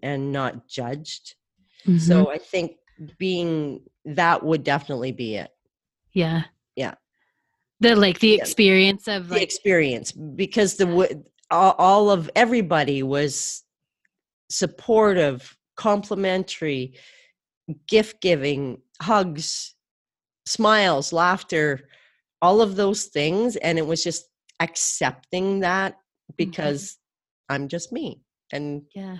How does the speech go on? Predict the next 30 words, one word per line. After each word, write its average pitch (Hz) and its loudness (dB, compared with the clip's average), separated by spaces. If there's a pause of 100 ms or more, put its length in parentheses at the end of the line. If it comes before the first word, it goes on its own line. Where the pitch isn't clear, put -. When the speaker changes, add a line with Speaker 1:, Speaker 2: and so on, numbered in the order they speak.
Speaker 1:
you 185 -20
know, 170 -4 (320)
there 214 8
was 196 2
no, 190 4
no 196 4
conditions. 175 -2 (400)
Speaker 2:
Right. 185 -14 (100)
Speaker 1:
You 180 -14
know, 170 2
there 170 0
was 160 -2
no 165 0
judgment. 160 0
There 151 -2
was 139 -6
no, 147 -2 (2500)
"Oh, 151 -6
well, 123 -6
she - -14
did 131 -8
that." 127 -12
Kind 151 -12
of, - -8
you 302 -2
know, 269 -6
it 269 -2
was 262 -2
just, 262 -2
it - -16